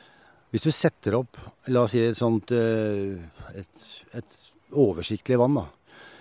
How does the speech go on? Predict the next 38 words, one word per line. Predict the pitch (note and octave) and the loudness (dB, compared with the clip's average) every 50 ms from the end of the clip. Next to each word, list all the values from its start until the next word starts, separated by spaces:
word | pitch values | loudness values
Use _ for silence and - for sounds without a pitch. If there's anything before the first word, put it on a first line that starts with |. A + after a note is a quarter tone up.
| - - | -8 -2
Hvis | A2 A#2 | 0 0
du | D3 | 2
setter | - - D#3 - - - B2+ | 4 4 2 2 0 0 -2
opp | C3+ - _ _ _ - | -2 -2 _ _ _ -20
førti | - - - - C#3+ - _ _ _ _ _ - E3+ D#3 A2+ - - _ - | -16 -8 -4 -4 -4 -4 _ _ _ _ _ 2 2 2 0 -4 -14 _ -4
sånne | - C#3 C3 A#2+ B2 B2+ | 0 2 4 4 4 2
Y-kjepper | - C3 A2+ G#2+ G#2+ G#2+ - - C#3 B2 - _ - F#3 C#3 - - _ _ _ _ _ _ _ _ - | 2 0 0 0 0 -2 0 0 -2 -2 -2 _ -4 -4 -4 -6 -12 _ _ _ _ _ _ _ _ 0
på | C3 | 2
myra, | B2 A#2 A2+ B2 C#3 B2+ - _ _ _ _ _ _ _ - - - - - - - - - | 4 4 4 2 0 -2 -8 _ _ _ _ _ _ _ -20 -20 -20 -20 -20 -20 -20 -14 -12
og | - G#2+ | -2 2
så | A2+ C#3 | 4 4
lager | D3 D#3 E3 D3+ B2 F#2+ G2 G2+ F#2+ G#2 | 6 6 6 4 4 2 0 -2 -2 0
du | G#2+ A#2+ C#3 D3 C3+ - | 2 2 2 2 0 -2
et | C#3 B2+ - _ - - - _ _ _ - | -6 -8 -8 _ -20 -20 -20 _ _ _ -14
bål, | B2+ G2 F2 A#2+ A#2 A#2+ C3 D3+ G3 G#3+ F#3+ | -12 -6 -4 -2 0 0 0 0 0 0 -2
og | D3 C#3+ - - | -4 -6 -6 -10
oppi | - - _ _ _ _ - C#3 | -14 -14 _ _ _ _ -2 2
det | B2+ C3+ C3 B2+ | 4 4 4 4
der | B2 A2+ C3 C#3 | 4 2 2 0
bålet, | C3+ B2+ B2 B2 B2+ D3+ D3 B2 A#2 B2+ C#3+ D#3+ E3 | 0 -2 -2 2 6 6 6 6 6 4 4 4 4
så | - D3+ D3 D3 | 4 4 4 6
da | C#3+ C3 A#2 B2 A#2+ | 6 6 4 4 4
lar | C#3+ D3 B2+ A#2+ G#2 G2 G#2+ | 4 4 6 6 6 6 4
du | A#2+ C#3 | 4 4
masse | D3 C3+ - - B2 | 2 2 -2 -4 -8
skrot | - - - - - C#3+ B2 G#2+ G#2 A2+ C3+ - - | -10 -10 -8 0 2 4 4 4 2 -2 -4 -2 2
ligge, | F3 D3 A2+ F#2 C3 D3 - | 2 4 4 4 4 2 4
og | C3 C3+ | 4 4
gjerne | C3+ C#3 C3+ A#2+ G2+ E2 E2+ F2+ F#2+ G#2+ | 6 6 6 4 2 0 0 0 0 0
noe, | A#2 B2+ B2+ C3 B2+ - - - - | 0 2 0 0 -2 -4 -8 -8 -6
hvis | B2 A2+ | -4 -2
du | B2 | -2
får | C3+ - - D#3 C#3+ G#2+ F#2 - | -4 0 4 4 4 6 4 0
tak | G2 F2 - | -4 -2 -2
i | A#2 | -2
noen | C3+ C3 - | -2 -4 -4
polske | - - E3+ D3 A2 F#2 F#2 E2+ - - - C#3 C3+ | -4 -4 -2 -2 -2 -4 -6 -8 -8 -2 -2 -2 -2
spritflasker, | - - - A2 G2+ G2 - - A#2+ A#2 A2 - - F3+ F#3+ D3+ | 0 0 0 2 2 0 0 2 2 2 2 4 4 2 2 2